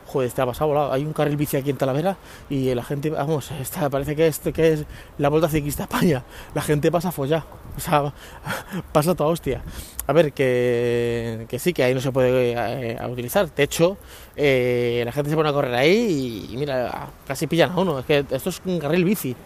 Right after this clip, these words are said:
no es un carril para estar corriendo por aquí, ni, ni paseando.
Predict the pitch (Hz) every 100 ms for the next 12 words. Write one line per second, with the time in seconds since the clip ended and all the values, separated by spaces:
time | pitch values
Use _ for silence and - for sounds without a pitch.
0 | - - 160 175 151 151 143 139 - 139
1 | 139 139 131 135 180 185 135 139 151 147
2 | 143 143 160 196 143